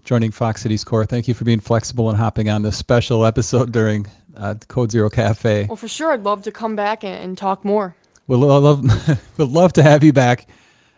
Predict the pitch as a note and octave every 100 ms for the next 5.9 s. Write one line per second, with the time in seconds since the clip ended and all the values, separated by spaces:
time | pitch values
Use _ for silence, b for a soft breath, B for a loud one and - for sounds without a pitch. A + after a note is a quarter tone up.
0 | - C#3 D3 C#3+ C#3 C#3 B2+ - C3 C3
1 | C#3+ B2+ A#2+ A#2 A#2+ A#2 A2 G2+ G2+ A2
2 | A2 A#2+ A2+ A2+ - _ _ _ _ -
3 | G#2 G#2 G2 G2+ - _ _ _ _ -
4 | C#3 B2 - F#3 E3+ F3 E3 C3 C#3 -
5 | C#3 D3 D3 - C#3+ - D3 C#3+